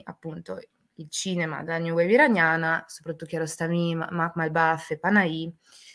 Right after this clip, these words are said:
eh, la censura cinema-, cinematografica, l'oppressione del corpo femminile e le poesie di Farooq Farrokhzad, che tu dici, cioè, eh, sono quattro temi che spaziano molto, no? Quindi, ehm,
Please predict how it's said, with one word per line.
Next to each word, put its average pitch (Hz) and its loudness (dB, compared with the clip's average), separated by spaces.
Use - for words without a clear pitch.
eh, 165 0
la 165 2
censura 190 0
cinema-, 175 -2
cinematografica, 175 4
l'oppressione 175 -4
del 165 -2
corpo 170 -8
femminile 165 0
e 170 0
le 170 0
poesie 160 -2
di 156 -12
Farooq 160 -8
Farrokhzad, 156 -6
che 170 -14
tu 180 -12
dici, 151 -8
cioè, - -10
eh, 143 -10
sono 151 -2
quattro 165 4
temi 165 2
che 160 -4
spaziano 165 2
molto, 160 2
no? 160 2
Quindi, 160 -4
ehm, - -10